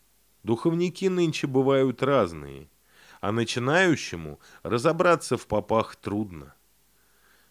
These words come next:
Бывает, что нарываются люди по неосторожности на таких духовников,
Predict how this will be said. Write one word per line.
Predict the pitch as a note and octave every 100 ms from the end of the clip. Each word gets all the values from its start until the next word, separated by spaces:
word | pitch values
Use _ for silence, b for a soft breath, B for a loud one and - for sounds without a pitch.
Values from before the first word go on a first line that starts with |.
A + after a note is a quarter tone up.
| b
Бывает, | - B2+ E3 F#3+ F#3 F3+ - - -
что | - D3+
нарываются | D3+ D#3 E3 G3 G3+ C3+ - B2
люди | B2 A#2+ G#2
по | - A#2+
неосторожности | A2+ A#2 A2 - B2+ D#3 D#3+ A#2+ G2+ -
на | G#2 G#2+
таких | B2+ A#2+ - G3+ B2+
духовников, | G#2+ - G2+ G2 G2+ - E2+ D2